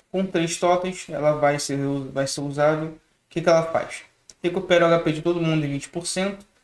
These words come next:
bota, dá, aumenta o ataque power, né, em, por dois turnos e garante imunidade, é, por um turno aí, quando você usa a skill, tá?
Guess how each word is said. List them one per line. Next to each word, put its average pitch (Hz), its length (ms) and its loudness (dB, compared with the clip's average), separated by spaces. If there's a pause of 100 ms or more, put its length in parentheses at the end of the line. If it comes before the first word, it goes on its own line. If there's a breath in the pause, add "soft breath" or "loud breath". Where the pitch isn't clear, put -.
(400)
bota, 175 540 2
dá, 165 420 4
aumenta 160 400 0
o 165 40 -2
ataque 147 220 -4
power, 135 360 2 (280)
né, 131 280 -6
em, 131 560 -8 (540)
por 151 180 0
dois 170 240 2
turnos 196 460 -2 (360)
e 202 80 -2
garante 190 380 2
imunidade, 160 560 2 (560)
é, 135 720 -2 (840)
por 170 160 0
um 185 80 2
turno 160 360 0
aí, 139 260 -4 (400)
quando 156 200 0
você 147 260 -4
usa 147 200 -2
a 165 40 0
skill, - 340 -8 (500)
tá? 123 280 -4